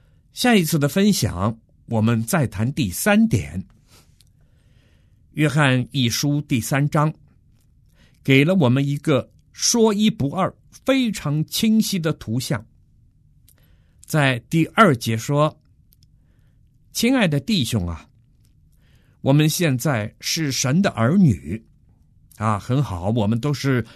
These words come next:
神的儿女了。为什么要这么说呢？如何确定谁才是神的儿女呢？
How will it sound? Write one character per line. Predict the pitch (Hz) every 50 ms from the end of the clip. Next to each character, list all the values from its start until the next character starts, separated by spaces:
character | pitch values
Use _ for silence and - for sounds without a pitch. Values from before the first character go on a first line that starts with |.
| - _
神 | - - - 123 117 123 170 190
的 | 196
儿 | - - 104 110 120
女 | 135 120 95 82
了。 | 78 87 98 113 127 - _ _ _ _ _ - - _ _ _ - - 135 160
为 | 202 262 240 220 170
什 | - 143 143
么 | 156 185
要 | 202 196 165 147
这 | 135 - 156
么 | 143 127 123
说 | - - - 175 190 220 220
呢？ | 190 165 139 135 131 123 - _ _ _ _ _ - _ _ _ _ _ _ _ -
如 | - 147 208 262 277
何 | - - 220 214 202
确 | - - - 269 226 170
定 | 156 - - 190 180 175 160 156 151 - - _ _ _ _ _ _ -
谁 | - - - 147 151 208 262 285 262
才 | 226 - 170 156
是 | 151 - 160
神 | 147 - 135 127 147
的 | 170
儿 | - 139 156 180
女 | 170 123 95 90
呢？ | 82 98 127 151 165 170 156